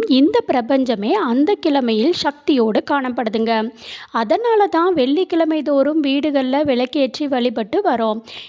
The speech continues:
இந்த வெள்ளிக்கிழமையில பிறந்தவங்க செய்ய வேண்டியவை என்னென்ன அப்படிங்கிறதான் இந்த ஆன்மீகம் சார்ந்த பதிவின் மூலமா இனி நம்ம தொடர்ந்து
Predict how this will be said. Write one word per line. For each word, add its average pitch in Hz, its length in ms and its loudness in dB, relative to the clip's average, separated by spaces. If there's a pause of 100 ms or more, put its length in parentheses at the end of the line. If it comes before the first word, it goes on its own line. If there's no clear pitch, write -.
(260)
இந்த 359 340 -4
வெள்ளிக்கிழமையில 302 840 0
பிறந்தவங்க 226 680 -2
செய்ய 262 360 0
வேண்டியவை 226 500 -2 (120)
என்னென்ன 247 440 -2 (100)
அப்படிங்கிறதான் 220 800 -2 (160)
இந்த 349 280 2 (120)
ஆன்மீகம் 262 500 -2
சார்ந்த 285 480 -2
பதிவின் 240 400 -2
மூலமா 233 360 -4 (160)
இனி 269 260 0
நம்ம 262 300 -4
தொடர்ந்து 247 600 -2